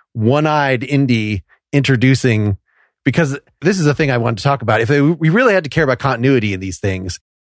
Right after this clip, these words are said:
it would be way more of a bummer. Like, it's already in the new movie, they needed to get rid of Shia LaBeouf from the previous thing. So they just, like, "Oh, he died in the war."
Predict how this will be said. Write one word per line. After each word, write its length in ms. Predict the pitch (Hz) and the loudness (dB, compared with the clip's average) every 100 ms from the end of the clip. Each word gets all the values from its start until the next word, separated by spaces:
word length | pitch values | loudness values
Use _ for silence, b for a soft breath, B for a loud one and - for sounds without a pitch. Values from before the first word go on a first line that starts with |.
| _ - | _ -2
it 80 | 139 | 2
would 100 | 131 | 4
be 100 | 156 | 4
way 240 | 120 208 | 4 4
more 200 | 170 170 | 4 2
of 80 | 135 | 2
a 60 | 110 | 0
bummer. 320 | 95 78 64 | -2 -4 -6
Like, 160 | 107 110 | -4 -2
it's 100 | 135 | 0
already 560 | 175 170 185 156 131 | 0 2 2 4 2
in 180 | 135 143 | 0 0
the 100 | 127 | 0
new 140 | 127 139 | 2 4
movie, 520 | 127 117 117 110 98 _ _ - | 4 2 0 -2 -4 _ _ 0
they 120 | 120 | 2
needed 280 | 131 117 117 | 4 2 0
to 40 | |
get 160 | 117 110 | 0 -2
rid 100 | 117 | -2
of 60 | 104 | -2
Shia 320 | 123 110 110 | 0 0 0
LaBeouf 480 | 101 120 113 - - b b b | 2 2 2 -2 -16 b b b
from 180 | 120 117 | -2 0
the 80 | 104 | 0
previous 680 | 139 127 113 110 107 - - _ _ _ | 0 2 2 2 0 -6 -16 _ _ _
thing. 260 | 131 113 | -2 0
So 140 | 107 123 | 0 0
they 140 | 123 | 0
just, 200 | 120 117 | 0 0
like, 180 | 127 - | -2 0
"Oh, 120 | 180 | 0
he 120 | 147 127 | 0 0
died 280 | 147 147 139 | 0 0 0
in 60 | |
the 100 | 120 | -2
war." 480 | 107 135 104 82 - | 0 0 0 -4 -10